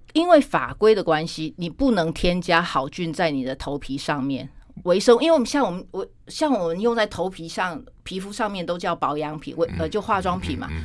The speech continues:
Speaker 1: 那化妆品的法规它是有微生物数量的限制的，你菌数要小于一百个C F U，就是那个 count 不能太高嘛，
Speaker 2: 嗯。
Speaker 1: 对不对？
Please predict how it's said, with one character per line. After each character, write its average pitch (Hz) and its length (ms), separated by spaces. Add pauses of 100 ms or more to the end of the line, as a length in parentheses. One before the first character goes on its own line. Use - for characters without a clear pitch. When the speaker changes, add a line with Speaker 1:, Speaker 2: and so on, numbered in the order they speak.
(120)
Speaker 1:
那 262 100
化 285 220
妆 285 180
品 202 140
的 156 80
法 123 280
规 196 220
它 196 200
是 214 160
有 160 140
微 156 200
生 208 340
物 185 220 (520)
数 214 340
量 202 200
的 143 60
限 160 320
制 156 240
的， 98 160 (220)
你 170 100
菌 262 260
数 247 240
要 226 180
小 143 340
于 147 240
一 208 80
百 123 320
个 131 260
C 170 300
F 160 160
U， 147 180
就 165 140
是 170 140
那 175 100
个 156 140
count 151 320 (180)
不 165 80
能 143 160
太 165 200
高 147 240
嘛， 147 220
Speaker 2:
嗯。 160 60
Speaker 1:
对 160 80
不 156 60
对？ 139 120